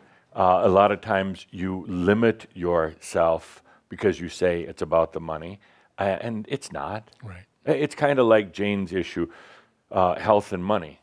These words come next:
Speaker 1: They go hand in hand. They spend a lot on health, so that there's no money 'cause it's all, and then she's gotta work and do all. This is crazy.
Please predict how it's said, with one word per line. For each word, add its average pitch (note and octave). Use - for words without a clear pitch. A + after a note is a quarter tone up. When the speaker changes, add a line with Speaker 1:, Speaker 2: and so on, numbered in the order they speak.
Speaker 1:
They F2+
go F#2
hand F#2+
in E2
hand. G2+
They E2
spend F2
a -
lot F#2
on F2
health, G2
so -
that F2+
there's F2
no F#2
money A2
'cause E2+
it's D#2+
all, F2
and F2+
then F2+
she's -
gotta D#2+
work G#2
and D#2+
do E2
all. E2+
This -
is D#2
crazy. G2